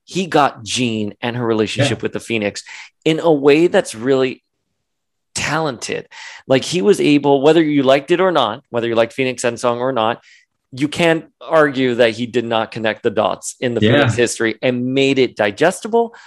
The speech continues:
Speaker 1: but also respected everything that came before. And I'm assuming that Namor has just as a complicated history as something as the Phoenix.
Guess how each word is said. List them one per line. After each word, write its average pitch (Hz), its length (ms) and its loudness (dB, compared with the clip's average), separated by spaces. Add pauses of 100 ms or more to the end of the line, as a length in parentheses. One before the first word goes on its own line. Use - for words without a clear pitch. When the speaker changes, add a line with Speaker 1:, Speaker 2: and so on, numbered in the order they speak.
(160)
Speaker 1:
but 143 140 2 (100)
also 127 300 0
respected 120 760 -4
everything 123 480 -2
that 107 160 -2
came 113 220 -6
before. 113 440 0 (380)
And 120 380 0 (160)
I'm 120 180 4
assuming 120 540 0 (400)
that 120 220 2
Namor 127 440 2
has 107 380 0
just 254 340 0
as 196 160 0
a 156 120 0
complicated 131 760 -4
history 113 500 -4
as 113 160 -8
something 107 340 -4
as 98 280 -6
the 107 80 -4
Phoenix. 143 680 -4